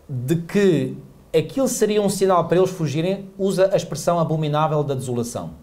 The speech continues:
O abominável da desolação. Ao passo que Lucas é mais terra a terra, porque ele é grego, enfatizo, ele diz, "Quando virdes Jerusalém sitiada de exércitos." Então o que é que é o abominável da desolação de que o profeta Daniel falou?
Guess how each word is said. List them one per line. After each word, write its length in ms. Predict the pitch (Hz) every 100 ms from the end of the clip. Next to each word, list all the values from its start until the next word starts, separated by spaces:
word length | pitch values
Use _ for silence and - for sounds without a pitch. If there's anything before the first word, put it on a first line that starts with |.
| -
O 60 | 117
abominável 500 | 117 127 127 151 139
da 120 | 123
desolação. 520 | 120 113 117 117 85 82 - - -
Ao 220 | 190 185
passo 320 | - 320 -
que 80 | -
Lucas 500 | 185 139 135 147 147 -
é 80 | 151
mais 220 | 147 147
terra 380 | - 165 139 139
a 40 |
terra, 480 | 135 120 117 127 127
porque 220 | 120 127
ele 100 | 123
é 320 | 120 113 104 -
grego, 380 | 110 110 117 147
enfatizo, 640 | 120 107 - 113 120 - - - -
ele 160 | 185 196
diz, 340 | 175 127 - - - - -
"Quando 380 | - 180 190 185
virdes 400 | 170 190 170 165
Jerusalém 920 | 165 185 175 180 170 170 170 180 185 -
sitiada 600 | - - 180 175 170 165
de 140 | 156 170
exércitos." 600 | 165 135 - 127 - -
Então 240 | 175 180
o 40 | 220
que 100 | 214
é 60 |
que 100 | 202
é 40 | 190
o 100 | 175
abominável 580 | 165 160 151 156 156 143
da 140 | 135
desolação 500 | 131 131 131 139 139
de 80 | 131
que 100 | 131
o 60 |
profeta 380 | 123 120 131 127
Daniel 280 | 117 120 117
falou? 300 | 117 110